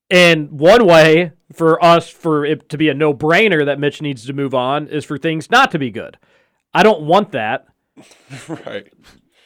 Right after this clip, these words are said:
Speaker 1: I don't think it's gonna happen. It doesn't look like any programs really, I mean, women's basketball, I don't think is gonna probably head in the right direction. Um, I hope that's not the case. It's just you did what you did with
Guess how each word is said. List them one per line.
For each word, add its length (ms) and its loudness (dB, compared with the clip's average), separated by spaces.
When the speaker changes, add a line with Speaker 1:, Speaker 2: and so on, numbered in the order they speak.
Speaker 1:
I 120 2
don't 180 2
think 180 2
it's 120 -4
gonna 160 -4
happen. 320 0
It 100 -2
doesn't 140 -2
look 120 -2
like 200 0
any 160 -4
programs 560 -2
really, 160 -2
I 20 -4
mean, 160 -6
women's 300 -6
basketball, 540 -4
I 100 -4
don't 260 -8
think 180 -12
is 120 -12
gonna 180 -10
probably 340 -6
head 140 -8
in 60 -14
the 80 -10
right 180 -6
direction. 580 -10
Um, 460 -8
I 100 -8
hope 300 0
that's 220 -8
not 160 -12
the 60 -14
case. 360 -10
It's 140 -16
just 240 -16
you 80 -10
did 220 -4
what 100 -8
you 80 -10
did 440 -8
with 420 -14